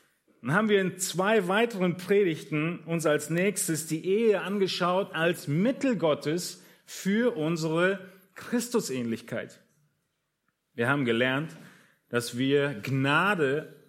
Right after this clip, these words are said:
und das Evangelium einbeziehen müssen, wenn wir über unsere Ehe nachdenken. Und nun schauen wir uns Gottes ausformulierten Plan für die Ehefrau und den Ehemann an.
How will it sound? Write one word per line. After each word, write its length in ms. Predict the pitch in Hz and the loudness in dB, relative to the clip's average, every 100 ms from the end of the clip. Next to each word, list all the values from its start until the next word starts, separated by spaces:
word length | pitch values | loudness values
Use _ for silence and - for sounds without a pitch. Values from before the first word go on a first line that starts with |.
| _ | _
und 180 | - 131 | -6 -2
das 120 | 151 | 0
Evangelium 720 | 143 139 151 135 185 208 165 151 | 0 0 -2 2 4 4 2 -2
einbeziehen 800 | 175 196 196 170 - 170 160 151 | -2 0 0 -2 -4 -2 -2 0
müssen, 380 | 160 156 147 135 | 0 -2 -2 -2
wenn 220 | 131 123 | -2 -2
wir 260 | 143 143 | 0 0
über 540 | 143 147 139 127 120 120 - | 0 -2 0 0 0 -6 -10
unsere 520 | 139 147 123 123 123 - | -4 -2 -2 -2 -4 -2
Ehe 280 | 143 139 | 0 0
nachdenken. 840 | 123 139 143 - 127 120 - 107 - _ _ _ _ _ _ _ _ _ _ _ - | 0 0 -2 -2 -2 -2 -4 -10 -14 _ _ _ _ _ _ _ _ _ _ _ -6
Und 160 | 131 | -2
nun 420 | 143 175 196 214 208 - - _ _ _ | 2 2 2 0 -4 -16 -20 _ _ _
schauen 460 | - - 165 190 180 | -6 -2 0 0 0
wir 240 | 143 139 | 2 0
uns 420 | 139 156 165 160 - | 0 0 0 -4 0
Gottes 600 | 156 160 147 143 143 - | 0 2 0 0 -2 -6
ausformulierten 1160 | 143 180 185 - - 170 175 160 156 165 165 | 0 0 0 -4 -2 -2 0 0 0 0 -4
Plan 580 | 120 - 147 160 208 233 | -8 -2 0 0 0 0
für 260 | 226 165 151 | -2 -2 -2
die 140 | 135 | -2
Ehefrau 680 | 143 156 165 165 - 143 156 | -2 -2 -2 -4 -4 -2 0
und 240 | 143 147 | 0 -2
den 140 | 147 135 | -4 -4
Ehemann 680 | 123 135 120 113 117 113 - - | -2 -2 0 0 -2 -4 -10 -8
an. 260 | 110 110 | -4 -4